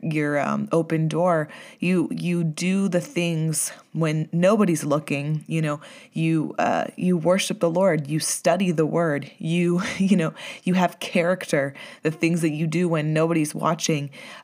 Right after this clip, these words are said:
um, really, really matter at this time. I mean, all the time, but for sure, you know, when, when you're, when you wanna be promoted into the place where God has for you,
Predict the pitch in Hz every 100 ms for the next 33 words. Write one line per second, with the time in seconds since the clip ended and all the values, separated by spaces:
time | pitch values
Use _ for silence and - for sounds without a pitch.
0 | - 165 147 - 170 208 185 165 175 165
1 | 160 160 185 165 156 151 - 185 156 147
2 | _ _ _ _ _ _ _ - - -
3 | 165 156 - _ 170 180 160 156 160 165
4 | 160 - - 170 156 202 196 151 151 160
5 | 151 160 160 156 170 170 165 160 156 151
6 | 160 170 190 196 190 165 156 - 160 151
7 | 165 175 147 - - - - - - 170
8 | 165 - - 180 175 170 160 160 147 151
9 | 175 - - 160 156 147 143